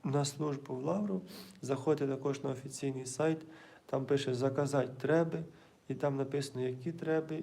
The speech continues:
як заказати, як зв'язатися, як це зробити. На офіційному сайті Свято-Успенська Почаївська Лавра. Сьогодні вечором, якщо Богу буде угодно, о сімнадцятій годині буде божественна, кажу, божественна вечірня служба,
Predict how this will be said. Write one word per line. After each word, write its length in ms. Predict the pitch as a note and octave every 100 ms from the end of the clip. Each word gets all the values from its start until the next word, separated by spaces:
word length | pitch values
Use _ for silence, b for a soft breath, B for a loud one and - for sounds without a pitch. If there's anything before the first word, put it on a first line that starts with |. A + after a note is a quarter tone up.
| -
як 320 | C3+ C#3+ C#3+
заказати, 680 | C#3+ C#3+ C#3+ C#3 C#3+ C#3+ C#3
як 220 | C#3 C3+
зв'язатися, 600 | C3+ C3+ C3+ C#3 C3+ C3+
як 220 | C3+ C3+
це 100 | -
зробити. 500 | B2+ B2+ A#2 A#2 A#2 - B B -
На 100 | D3
офіційному 600 | C3+ C3 - D#3+ C#3+ C3
сайті 460 | A#2+ C#3+ E3 - E3 B B B -
Свято-Успенська 960 | - D3 D3 D3 B2+ - C#3 D#3 - -
Почаївська 640 | - A#2+ B2+ B2+ B2+ A#2+
Лавра. 220 | A2+ A#2 - - - B B B B B B B
Сьогодні 480 | - - C#3 D#3 D#3
вечором, 380 | D3+ E3 - C#3+
якщо 240 | C#3 -
Богу 260 | C#3 C#3+ C#3
буде 260 | C3 C3 C3
угодно, 400 | C3+ C#3+ D#3+ D#3
о 40 |
сімнадцятій 600 | - C#3 C#3 C#3 - -
годині 340 | C3 B2+ D#3+ D#3
буде 200 | C3 C3
божественна, 840 | C3 C3+ C3+ B2+ - - B2+ B2+ A#2+ B -
кажу, 240 | - B2
божественна 380 | A#2 B2 B2 -
вечірня 440 | C3+ - C#3+ B2+ B2
служба, 580 | C3+ D3+ F3 F3 F3+